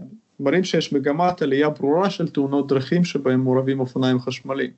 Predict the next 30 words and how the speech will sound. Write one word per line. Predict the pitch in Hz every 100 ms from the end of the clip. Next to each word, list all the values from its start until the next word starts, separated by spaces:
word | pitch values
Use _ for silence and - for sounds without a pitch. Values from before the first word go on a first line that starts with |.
| _ _ _ _ _ -
אבל | - 131 135
הסטטיסטיקות | 135 143 - 226 247 247 220 208
האלה | 170
הן | 147
די | 131 139
חסרות | 170 170 - 147 143 143
משמעות, | 131 - 156 131 123
כי | - 127 123 120 120 127
די | - 175 120 147
הגיוני | 175 147 143 156
שככל | - 127 - - 156 147
שיש | - 127 131 131 127
יותר | 123 131 120 - -
כלים | 143 139 147 123
על |
הכביש, | 120 123 147 220 -
יהיו | 143 151
יותר | 147 147
תאונות. | 139 135 131 135 127 -
אני | -
חושב | -
שזה | 135 131 127
די, | 131 139 135 127 127 - _ -
די | 127 147
ברור. | 139 143 143 123 _ _ -
זה | 123 156
שהיו | 160 165 147 143 139 139 - 135 131 147 151
באלפיים | 139 131 127 139 139 139 135 127
וחמש | 127 135 139 135
עשרה, | - -